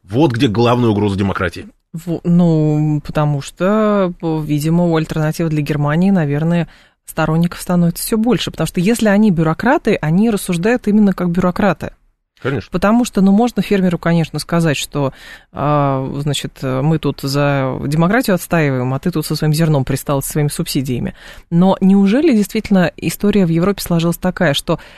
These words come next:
Speaker 2: деньги тратят на Украину, значит, на своих не хватает? Или это сугубо история про то, что, а, транснациональные компании, там семь или сколько, восемь штук, которые контролируют сейчас, а, сельскохозяйственный сектор на Украине, зачем, опять же, нужна была зерновая сделка, да? Всё, в
Speaker 1: Естественно.
Speaker 2: общем, всё очень прозрачно.
Speaker 1: Всё логично.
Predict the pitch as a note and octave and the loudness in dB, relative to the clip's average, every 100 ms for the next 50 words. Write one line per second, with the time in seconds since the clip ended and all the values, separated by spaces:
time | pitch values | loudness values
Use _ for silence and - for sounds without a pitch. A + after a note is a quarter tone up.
0 | - E3 G#3 G3 F3+ F3+ F3+ - F3 F3 | -14 0 2 4 2 0 -2 0 0 0
1 | F#3+ A#3 D#4 F#3+ F3+ - - E3+ F3 G#3+ | 0 0 2 2 2 0 -4 -2 0 0
2 | - F#3 - F#3+ G3 C3+ - - - _ | 0 -4 0 -2 0 -2 -4 -16 -20 _
3 | C4 C#4+ C4+ B3+ G#3 A3+ G#3+ B3 A3 G#3 | 0 4 2 0 -2 -2 0 2 2 2
4 | - A#3 A3 F#3 F#3+ A#3+ A#3+ - G3+ F#3+ | 0 0 2 2 0 0 -4 0 0 0
5 | - - - - F3 E3+ D#3+ - A3 A#3 | -2 -20 -8 0 2 2 0 -2 -2 0
6 | G3+ G3+ G#3 G#3+ G3 F#3+ F#3 E3+ C3+ C#3 | 0 0 2 2 2 2 2 2 0 0
7 | D3 C#3+ C#3+ F3 E3 D3+ D#3 D3+ D3 D3+ | -2 -4 -2 0 2 2 -2 -6 -6 -4
8 | E3 E3 - C#3 - D3+ G#3 G3 F#3 F#3 | -2 -2 -4 -8 -6 -2 -2 0 0 2
9 | F3+ A#3 G#3 - - - F3+ - - - | 2 2 0 -2 -4 0 0 -2 -12 -20
10 | - - E3 D#3+ - G3 - F#3 F#3+ - | -12 -2 0 0 -2 -6 0 2 2 0
11 | F3+ G#3 - - F3 F#3+ F#3+ D3+ A2+ A#2+ | -2 -2 -4 2 2 4 2 2 0 0
12 | D#3 D#3 D#3 E3+ D3 C3+ C#3+ B2+ A#2+ C3 | 0 0 0 0 -2 -2 -2 -2 -6 -6
13 | G#2+ A2+ A2 G#2+ B2+ B2 A#2 - D2+ - | -6 -6 -6 -4 -4 -4 -6 -6 -10 -8
14 | C2+ F3 - D#3 D3+ C#3+ - E3 D#3+ - | -4 -2 -2 -4 -2 -2 -2 -2 -2 0
15 | F#3+ F#3+ F#3 F#3 G3+ G#3 E3 D3 B2 G#2+ | 0 2 0 2 2 0 -2 -6 -4 0
16 | A2+ F2 | 0 -4